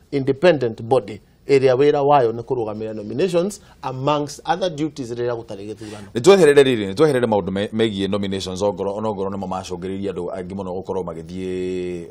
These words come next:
Speaker 2: kũrũgama me independent.
Speaker 1: Ta rĩu nĩ ũĩ mbunge
Speaker 2: No.
Speaker 1: ĩno ĩna andũ aigana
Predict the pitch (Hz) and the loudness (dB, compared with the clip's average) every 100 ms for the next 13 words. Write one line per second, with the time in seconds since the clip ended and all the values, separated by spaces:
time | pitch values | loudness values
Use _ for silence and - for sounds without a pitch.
0 | 85 - 98 87 85 82 87 95 87 87 | -12 -8 -6 -6 -8 -10 -10 -10 -10 -12
1 | 82 76 - 139 175 180 175 147 147 165 | -12 -10 0 4 6 6 4 4 6 8
2 | 160 165 156 135 160 151 143 123 117 | 8 6 4 4 4 4 0 -4 -8